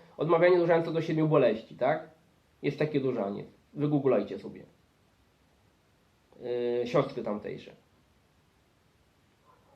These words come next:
I dlatego to jest dla mnie bardzo ważne. Ale jakby najważniejszy jest dla mnie Gierczwałd. Ze wszystkich objawień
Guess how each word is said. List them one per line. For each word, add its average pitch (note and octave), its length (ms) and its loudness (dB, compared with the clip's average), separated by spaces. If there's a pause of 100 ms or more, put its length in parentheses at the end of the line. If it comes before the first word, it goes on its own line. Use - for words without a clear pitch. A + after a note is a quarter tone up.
(2250)
I C3+ 80 -4
dlatego A#3+ 260 2
to B3 80 2
jest B3 100 4
dla A#3+ 120 6
mnie A#3+ 80 4
bardzo A3+ 280 8
ważne. A#2+ 380 2 (3750)
Ale E3+ 200 6
jakby A3+ 220 8
najważniejszy B3 480 6
jest A#3 120 0
dla A3 100 6
mnie A3 140 4
Gierczwałd. D#3 560 4 (340)
Ze E3 120 -2
wszystkich - 500 -6
objawień G#3+ 580 6